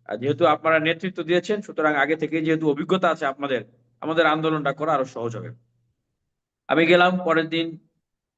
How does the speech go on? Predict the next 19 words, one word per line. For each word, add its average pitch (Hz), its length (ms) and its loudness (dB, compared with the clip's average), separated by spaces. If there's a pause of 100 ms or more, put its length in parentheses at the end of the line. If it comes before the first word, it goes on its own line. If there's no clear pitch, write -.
প্রোগ্রামে 165 380 4
অংশগ্রহণ 165 500 2
করলাম, 147 340 0 (960)
এবং 156 200 2
যখন 156 240 2
শহীদ 185 340 0
মিনারে 208 260 0
মিছিলটা 180 400 -4
গেল, 165 300 0
শহীদ 165 320 -10
মিনার 185 180 -4
থেকে 202 420 -4 (540)
ছাত্রলীগের 180 540 4
একটা 175 220 0
গ্রুপ 151 500 0
সেখানে - 300 -2
আমাদের, 147 420 2
আমি 165 260 0
সহ 190 260 2